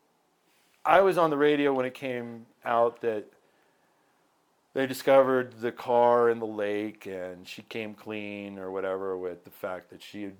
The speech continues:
put the boys in the car and drove them into the pond. And, uh, I said, "Well, maybe she was just exercising her right to choose." <laughs> And a bunch of people called in to tell me they wanted to kill me.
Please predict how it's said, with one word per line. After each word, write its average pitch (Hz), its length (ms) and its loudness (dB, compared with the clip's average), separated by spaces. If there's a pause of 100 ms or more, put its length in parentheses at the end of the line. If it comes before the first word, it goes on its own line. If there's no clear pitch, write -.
(1080)
put 147 240 -4
the 127 80 -12 (280)
boys 117 360 -2
in 120 60 -10
the 113 60 -10
car 104 420 -2
and 101 140 -12
drove 104 280 -4
them 98 160 -14
into 95 180 -12
the 92 60 -20
pond. 104 680 -8 (680)
And, 104 540 -4
uh, 98 480 0 (480)
I 117 180 0
said, 107 360 -2
"Well, 104 160 -4
maybe 107 300 -8
she - 180 -16
was 101 160 -12
just - 380 -14 (420)
exercising 98 800 -6
her 101 140 -10
right 95 260 -6
to - 80 -20
choose." 107 640 -12 (400)
<laughs> - 60 -4 (1080)
And 101 300 -6
a 95 40 -14
bunch 117 300 -4
of 113 80 -14
people 110 360 -10
called 104 380 0
in 98 260 -8
to 92 60 -20
tell 98 240 -8
me 98 120 -12
they 92 80 -10
wanted 92 300 -10
to - 60 -20
kill 107 280 -8
me. 104 220 -12